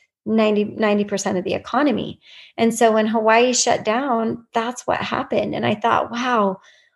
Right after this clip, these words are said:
what an incredible opportunity for you to dream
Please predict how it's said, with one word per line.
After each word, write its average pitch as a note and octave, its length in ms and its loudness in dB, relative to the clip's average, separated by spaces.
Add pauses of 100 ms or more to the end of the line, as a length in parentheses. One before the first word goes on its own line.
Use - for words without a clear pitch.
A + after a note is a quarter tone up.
(120)
what C4 260 4
an F4+ 100 6
incredible A3+ 720 2
opportunity G#3 720 0
for G3+ 200 -2
you G3 180 -2
to F#3+ 220 -6
dream G3 580 2